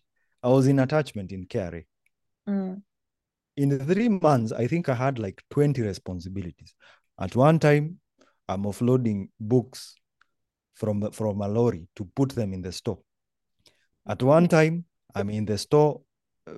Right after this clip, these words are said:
Speaker 1: forwarding papers and telling, "This one has to go to this one." Another time, I'm,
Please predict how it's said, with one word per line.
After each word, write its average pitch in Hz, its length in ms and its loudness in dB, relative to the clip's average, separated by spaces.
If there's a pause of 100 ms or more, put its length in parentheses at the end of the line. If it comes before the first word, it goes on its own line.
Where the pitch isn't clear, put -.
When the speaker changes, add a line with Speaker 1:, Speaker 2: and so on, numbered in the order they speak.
(140)
Speaker 1:
forwarding 117 520 2
papers 135 480 2
and 95 160 -8
telling, 123 380 -2 (420)
"This 123 160 0
one 123 140 2
has 117 220 -2
to 110 100 -8
go 110 140 -4
to 107 100 -8
this 113 200 -2
one." 127 260 0
Another 135 300 4
time, 160 480 0
I'm, 95 300 -10